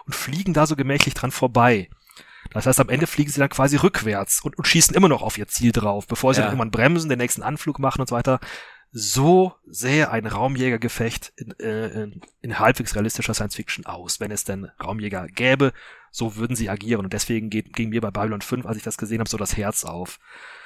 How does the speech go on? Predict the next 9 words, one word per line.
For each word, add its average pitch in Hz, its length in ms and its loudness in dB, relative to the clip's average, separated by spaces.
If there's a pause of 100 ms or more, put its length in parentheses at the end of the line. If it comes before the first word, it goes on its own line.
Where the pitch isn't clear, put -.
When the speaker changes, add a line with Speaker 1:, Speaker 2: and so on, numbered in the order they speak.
(200)
Speaker 1:
Ne, 101 120 -8
dass 104 200 -4
halt, 101 160 0
wie 117 40 -4
gesagt, 117 140 -2
die 110 60 -2
Flugrichtung 156 760 0
und 123 220 -8
die 113 320 -4